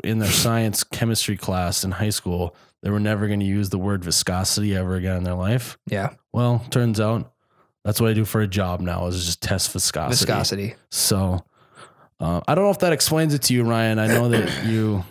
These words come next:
Speaker 2: It shed some light on it.
Speaker 1: Yeah.
Speaker 2: Um, so what, what's the most vis-, viscal?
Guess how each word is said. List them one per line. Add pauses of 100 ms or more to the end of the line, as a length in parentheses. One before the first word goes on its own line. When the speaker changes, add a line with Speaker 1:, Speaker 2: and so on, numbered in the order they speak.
Speaker 2:
It
shed
some
light
on
it.
Speaker 1:
Yeah. (180)
Speaker 2:
Um,
so
what,
what's
the
most (1000)
vis-, (340)
viscal?